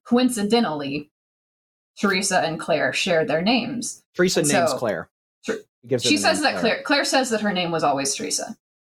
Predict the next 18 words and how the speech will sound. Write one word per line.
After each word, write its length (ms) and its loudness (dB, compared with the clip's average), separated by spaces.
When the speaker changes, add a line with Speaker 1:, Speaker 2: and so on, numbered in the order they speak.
Speaker 1:
Or 100 2
it 60 -4
was 120 2
always 220 0
Claire. 300 -10
Speaker 2:
Oh. 100 2
Speaker 1:
Claire 140 2
says 200 -6
her 80 0
name 160 -4
was 100 -4
always 240 -6
Claire. 240 -14
Speaker 2:
She 80 -10
just 140 0
Speaker 1:
Um, 80 -2
Speaker 2:
guessed 260 -6
it? 100 -8